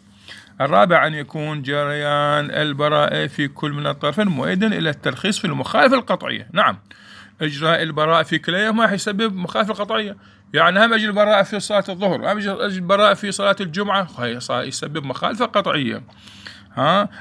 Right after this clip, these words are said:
أما إذا لم يسبب مخالفة قطعية، نعم، بعد ما أتمكن أن أجري البراءة في أحدهما ولا أجري صلاة الاشتغال. يعني ليش نقول إنه ما نتمكن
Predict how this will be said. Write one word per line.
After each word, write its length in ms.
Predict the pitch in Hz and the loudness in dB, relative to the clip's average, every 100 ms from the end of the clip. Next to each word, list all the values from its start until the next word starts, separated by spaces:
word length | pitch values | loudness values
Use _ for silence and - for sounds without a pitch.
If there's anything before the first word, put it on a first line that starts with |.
| - | 2
أما 220 | 247 277 - | 2 4 2
إذا 300 | 294 285 349 | 6 4 4
لم 80 | |
يسبب 340 | 302 247 208 202 | 2 2 0 0
مخالفة 420 | 185 185 170 170 | -2 -2 -4 -4
قطعية، 840 | 165 165 151 156 147 143 143 143 151 160 165 165 - - - | -8 -8 -8 -8 -8 -8 -8 -10 -12 -14 -16 -18 -20 -20 -6
نعم، 360 | 147 127 113 120 - | 2 2 2 -6 -8
بعد 200 | 117 113 | -4 -2
ما 360 | 117 131 117 117 | -2 -2 -2 -4
أتمكن 500 | - 139 143 143 123 | -6 -8 -6 -6 -6
أن 120 | 131 | -6
أجري 320 | 127 123 127 | -6 -6 -6
البراءة 400 | 117 110 131 170 | -4 -2 0 -2
في 200 | 165 180 | -2 -6
أحدهما 600 | - 156 170 185 208 269 269 - - - - | -6 -4 -2 0 0 0 -4 -16 -20 -12 2
ولا 320 | 160 143 139 | 4 4 2
أجري 280 | 135 160 127 | 0 -4 -4
صلاة 220 | - 160 156 | -2 -4 -4
الاشتغال. 1300 | 123 - 110 104 98 101 98 101 101 101 110 117 131 - | -10 -10 -8 -6 -6 -8 -8 -10 -10 -10 -10 -12 -14 -12
يعني 180 | 110 113 | -4 4
ليش 240 | 233 269 | 4 4
نقول 280 | 269 220 226 | 0 0 0
إنه 440 | 202 196 190 170 | 0 -2 -4 -4
ما 160 | 175 175 | -4 -4
نتمكن 640 | 165 170 160 - 147 135 | -4 -6 -4 -4 -4 -4